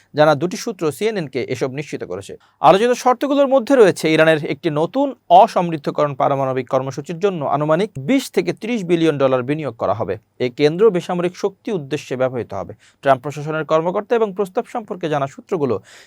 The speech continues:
সিএনএন-কে জানিয়েছে, অর্থ সরাসরি যুক্তরাষ্ট্র থেকে আসবে না, বরং আরব অংশীদাররা এই বিল পরিশোধ করার পথ খোঁজা হচ্ছে। ইরানের পারমাণবিক শক্তি সুবিধাগুলোতে বিনিয়োগের বিষয়টি সাম্প্রতিক মাসগুলোতে পারমাণবিক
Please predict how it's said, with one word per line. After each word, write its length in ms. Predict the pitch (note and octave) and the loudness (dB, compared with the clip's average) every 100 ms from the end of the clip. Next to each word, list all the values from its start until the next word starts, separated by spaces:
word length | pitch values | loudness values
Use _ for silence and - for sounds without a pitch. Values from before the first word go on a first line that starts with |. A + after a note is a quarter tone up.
| - | -12
সিএনএন-কে 480 | - A#3+ B3 A#3 | 0 2 2 -2
জানিয়েছে, 520 | F3 E3 G3+ G#3 - C3 | 2 2 2 -2 -2 2
অর্থ 260 | C3 - | 2 2
সরাসরি 520 | F3 - C#3+ C#3 C3 - _ | -4 -2 -2 -2 -8 -10 _
যুক্তরাষ্ট্র 440 | B2+ C3 C#3 - G#3+ | -10 -4 -4 -2 -6
থেকে 200 | F3 B2 | -2 0
আসবে 280 | A2 B2+ | 0 0
না, 100 | F#3 | 2
বরং 280 | G#3+ A#3+ C3+ A#2 - _ | 4 4 2 -4 -20 _
আরব 240 | C3+ F#3 | 2 4
অংশীদাররা 540 | F3 C#3+ F3 D#3+ D3+ F#3 | 2 -2 4 4 4 2
এই 180 | D3+ C3 | 2 0
বিল 240 | A#2 F3+ | 0 -2
পরিশোধ 340 | F3+ B2+ G#2+ G#2+ | -2 -4 -4 -6
করার 240 | A2 G2+ G#2+ | -4 -2 0
পথ 160 | B2 A#2 - _ | 0 0 -2 _
খোঁজা 220 | - B2+ | -6 -6
হচ্ছে। 340 | A2 - - - - - - | -8 -4 -4 -4 -10 -20 2
ইরানের 280 | D#3+ F#3+ | 6 6
পারমাণবিক 460 | G3 G3+ G#3 G#3+ A3 | 6 4 4 2 0
শক্তি 280 | - G#3+ A#3+ | 0 0 -2
সুবিধাগুলোতে 560 | A3+ A3+ A#3 A#3 A3+ | -2 2 4 4 0
বিনিয়োগের 600 | G#3 G3 G#3+ C4 B3 F#3+ E3+ - | -2 -2 -2 -2 0 0 0 -4
বিষয়টি 440 | E3 D3+ E3 D3 C3 | -8 -4 -4 -4 -2
সাম্প্রতিক 460 | - D3+ D#3+ C#3+ | 0 0 -4 -6
মাসগুলোতে 460 | C#3 C#3 C3 B2+ A#2+ | -6 -4 -2 -2 -2
পারমাণবিক 540 | A#2+ C3 B2 B2 B2 | -2 -4 -4 -4 -6